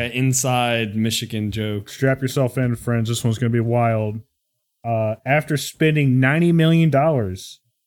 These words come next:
Speaker 2: on the Batgirl movie, completing it, having it edited and all that, uh, Warner Brothers has decided to shelve it entirely. We will never see it.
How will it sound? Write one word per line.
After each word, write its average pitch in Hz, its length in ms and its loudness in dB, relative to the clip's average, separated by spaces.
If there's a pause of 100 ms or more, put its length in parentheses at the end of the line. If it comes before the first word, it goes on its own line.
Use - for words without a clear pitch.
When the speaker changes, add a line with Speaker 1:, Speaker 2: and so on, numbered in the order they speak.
(160)
Speaker 2:
on 123 140 -2
the 123 60 0
Batgirl 127 500 2
movie, 117 480 0 (200)
completing 139 520 2
it, 165 260 0 (380)
having 127 360 0
it 123 140 0
edited 151 340 2
and 147 100 4
all 143 160 4
that, 139 340 0 (640)
uh, 101 320 -4 (500)
Warner 123 440 -2
Brothers 117 680 -4 (520)
has 107 160 -2
decided 127 540 -2
to 120 80 -4
shelve 139 460 -2
it 139 220 -2
entirely. 120 760 -4 (180)
We 104 100 -2
will 104 80 0
never 117 220 0
see 98 200 -6
it. 85 140 -8